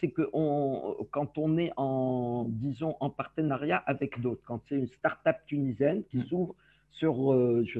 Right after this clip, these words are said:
Speaker 1: sais pas, moi, l'écosystème français, qu'elle a envie de se mettre en partenariat avec un autre. S'il y a un accès qui est payant, nous, on a quelques problèmes encore pour payer les cours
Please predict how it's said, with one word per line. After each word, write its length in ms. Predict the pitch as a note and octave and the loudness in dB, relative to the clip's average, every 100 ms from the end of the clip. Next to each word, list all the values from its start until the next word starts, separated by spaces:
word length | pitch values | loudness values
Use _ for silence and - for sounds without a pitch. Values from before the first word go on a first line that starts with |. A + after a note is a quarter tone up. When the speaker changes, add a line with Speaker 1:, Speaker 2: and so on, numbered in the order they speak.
| - | -4
Speaker 1:
sais 80 | B2+ | -4
pas, 260 | - C#3 | 0 0
moi, 220 | C#3 B2 | 0 0
l'écosystème 800 | C3+ A#2+ - C#3 - B2+ - C3 | 0 -2 -2 -4 -4 -10 -4 -4
français, 400 | B2+ B2 B2 G3 | -4 -6 -2 -2
qu'elle 180 | A3 C#3+ | 0 0
a 20 | C#3 | 0
envie 160 | A#2+ | -4
de 80 | D#3+ | -6
se 100 | - | -6
mettre 280 | C#3 F3 - | -4 -4 -6
en 80 | C#3 | -6
partenariat 520 | C3+ - D3 C3 F3 | -8 -8 -8 -2 -2
avec 240 | C3+ C#3 | -2 -2
un 100 | C3+ | -2
autre. 200 | A2 G#2+ _ _ _ - - - _ | -4 -6 _ _ _ -20 -20 -20 _
S'il 420 | - G#3+ B3+ - | -4 4 4 4
y 240 | F3+ F#3 F#3+ | 2 4 4
a 160 | G#3+ - | 4 2
un 140 | E3 | 0
accès 320 | D#3+ - G#3+ G#3+ | 0 -2 -6 0
qui 120 | F3 | 0
est 40 | |
payant, 380 | F3+ D3+ A#2+ A2 D#3 | 2 0 0 -2 0
nous, 160 | A3+ | 2
on 180 | A3 F3 | 4 2
a 80 | D#3+ | 0
quelques 380 | - C4 A3 F#3+ | 0 -2 0 -2
problèmes 520 | - F#3 D#3 C#3+ C3 - | -2 -2 0 2 0 -2
encore 680 | D#3 D3+ D#3 D#3 F3 B3 - _ _ - | -4 -2 2 4 4 0 -8 _ _ -4
pour 200 | D#3+ - | -4 -2
payer 420 | - G#3 G3+ G#3+ | 0 2 4 4
les 160 | F3+ D#3+ | 6 4
cours 520 | - E3+ E3 G3 | 2 6 6 6